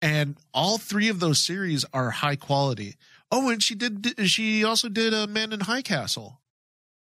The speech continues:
So she definitely has, has been in, like, high profile projects. And it's amazing that no one,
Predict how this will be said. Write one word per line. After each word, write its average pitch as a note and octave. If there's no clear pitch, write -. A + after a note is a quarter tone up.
So F3
she F3+
definitely F3+
has, C3+
has D3
been C3+
in, C3
like, B2
high C3+
profile B2+
projects. B2
And C#3+
it's B2+
amazing C3+
that A#2+
no B2
one, C3